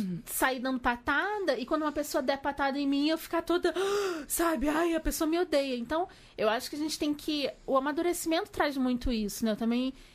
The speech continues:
eu já fui bem ríspida. Eu sou, por, por incrível que pareça, eu sou conhecida na minha família como general, como uma pessoa ríspida. E eu aprendi muito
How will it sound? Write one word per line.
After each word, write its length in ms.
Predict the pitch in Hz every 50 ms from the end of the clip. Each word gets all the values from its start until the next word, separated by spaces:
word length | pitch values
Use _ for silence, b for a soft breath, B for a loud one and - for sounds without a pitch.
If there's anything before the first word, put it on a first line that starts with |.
| B B -
eu 80 | 220 226
já 100 | 262 254
fui 200 | - - 302 285
bem 640 | 254 285 294 349 453 494 480 453 427 370 311 277
ríspida. 480 | 240 214 220 254 269 269 - - - -
Eu 40 | 254
sou, 160 | - 330 339 - - - -
por, 120 | - 330 - 302 302 -
por 120 | - 311
incrível 320 | 302 294 277 320 349 370 359
que 60 | -
pareça, 380 | - 359 311 262 240 247 - 277
eu 20 |
sou 160 | - - 294
conhecida 320 | - 294 294 285 - 277 269
na 40 |
minha 120 | 262 262 254
família 280 | - 262 247 247 262
como 380 | 262 - 277 269 277 269 254 240 - -
general, 680 | 226 247 247 254 285 269 240 196 165 165 175 170 - -
como 220 | - 208 208 220
uma 100 | 226 226
pessoa 320 | 220 - 240 233 - 247 240
ríspida. 580 | 226 226 170 165 - - - 185 185 185 185 b b b b b b _ _ B B B B B B B B B B B -
E 360 | 226 240 240 233 233 233 240
eu 80 | 240
aprendi 400 | 240 247 - 302 277 294 302 320
muito 840 | 311 320 311 302 320 370 403 415 - - - 269 214 180 175 185 233